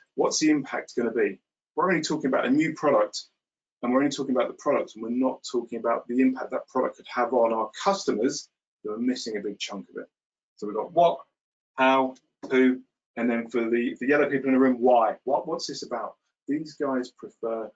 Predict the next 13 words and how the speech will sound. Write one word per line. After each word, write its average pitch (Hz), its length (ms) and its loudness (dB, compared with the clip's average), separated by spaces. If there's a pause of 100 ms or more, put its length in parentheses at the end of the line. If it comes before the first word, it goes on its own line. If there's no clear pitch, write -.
(280)
concepts - 840 -2
and 107 280 -8
metaphors 98 680 -4
and 98 100 -8
stories 113 600 2
to - 80 -12
bring 117 280 0
things 104 320 -8
to 107 60 -10
life. 113 260 -6 (380)
It's - 220 -4
why 143 240 4
when 127 500 2